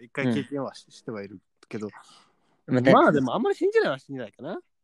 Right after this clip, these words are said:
Speaker 2: あー、まあ、アッシーはそんな感じがするわ。
Speaker 1: <laughs> そうですね、結構。
Speaker 2: うん。なんか、マヤ歴だな。マヤ歴で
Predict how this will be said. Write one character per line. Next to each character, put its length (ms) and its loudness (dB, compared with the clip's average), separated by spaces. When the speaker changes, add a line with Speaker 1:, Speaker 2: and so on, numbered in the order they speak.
Speaker 2:
あ 200 -2
ー、 40 -2
ま 120 -4
あ、 160 -8
ア 40 -2
ッ 20 -6
シ 160 -4
ー 40 2
は 60 0
そ 140 -8
ん 40 -4
な 80 0
感 160 -2
じ 60 -6
が 80 -4
す 100 -12
る 100 -2
わ。 60 -8
Speaker 1:
<laughs> 680 0
そ 180 -16
う 20 -14
で 60 -20
す 140 -20
ね、 120 -20
結 240 -14
構。 20 -4
Speaker 2:
う 60 -4
ん。 400 -10
な 120 0
ん 40 -4
か、 240 0
マ 100 -6
ヤ 160 -2
歴 220 -6
だ 120 -12
な。 320 -18
マ 120 -2
ヤ 160 -2
歴 260 -10
で 320 -6